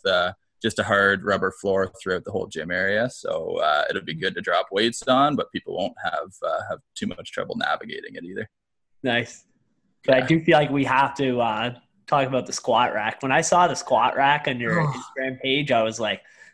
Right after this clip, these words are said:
Speaker 2: so pumped up, especially with the camo and stuff on the
Speaker 1: <laughs>
Speaker 2: plate. But
Speaker 1: Yeah. Um, yeah, we, we, we get a lot of use out of it. Um, I did a post on Instagram a few weeks ago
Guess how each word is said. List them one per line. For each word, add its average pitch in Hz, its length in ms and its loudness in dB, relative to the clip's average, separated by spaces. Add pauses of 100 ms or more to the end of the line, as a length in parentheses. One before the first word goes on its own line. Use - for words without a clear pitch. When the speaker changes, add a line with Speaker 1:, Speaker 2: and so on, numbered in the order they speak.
Speaker 2:
so 143 240 4
pumped 135 340 0
up, 117 260 0
especially 147 440 2
with 165 140 4
the 135 60 -2
camo 131 480 0
and 131 100 -2
stuff 123 320 0
on 117 160 -6
the 104 340 -2 (340)
Speaker 1:
<laughs> 110 100 2
Speaker 2:
plate. 147 320 4 (880)
But 147 160 8
Speaker 1:
Yeah. 113 360 4 (100)
Um, 104 680 4 (120)
yeah, 127 380 4
we, 120 240 -2
we, 120 340 -4
we 113 80 -6
get 123 180 -2
a 139 60 -4
lot 110 260 2
of 101 100 -2
use 101 280 -6
out 98 160 -4
of 98 100 -6
it. - 340 -4
Um, 95 540 -6 (640)
I 101 80 -6
did 104 140 -2
a 95 80 -4
post 101 420 -6
on 95 140 -6
Instagram 95 640 -8
a - 40 -10
few 101 380 -6
weeks 98 280 -8
ago 110 200 -4